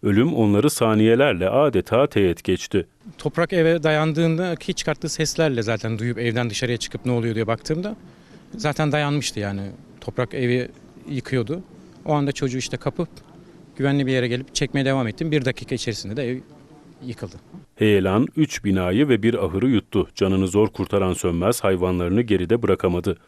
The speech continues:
Speaker 2: Sonrasında çocuğu, e, ailesinin yanına getirdim, mahalleye getirdim. Sonra tekrar hayvanlarım vardı. Onları kurtarmak için gittim. İşte böyle, yani bir anda zaten oldu bitti.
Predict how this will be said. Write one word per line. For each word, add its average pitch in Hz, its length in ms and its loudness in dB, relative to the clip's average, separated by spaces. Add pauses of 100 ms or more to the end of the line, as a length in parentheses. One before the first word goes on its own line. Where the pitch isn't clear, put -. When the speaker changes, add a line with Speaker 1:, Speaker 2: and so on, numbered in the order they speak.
(180)
Speaker 2:
Sonrasında 196 800 2
çocuğu, 180 440 2 (540)
e, 127 220 2
ailesinin 156 640 2
yanına 151 240 2
getirdim, 113 380 -2
mahalleye 120 340 2
getirdim. 117 420 -4 (180)
Sonra 156 240 0
tekrar 139 340 0
hayvanlarım 131 500 2
vardı. 101 320 -2 (420)
Onları 123 260 0
kurtarmak 113 420 -4
için - 160 -10
gittim. 120 260 -12 (720)
İşte - 200 -4
böyle, 180 220 2
yani 117 420 -2
bir 139 140 0
anda 113 220 0
zaten 110 380 -2 (160)
oldu 110 260 -6
bitti. 123 240 -10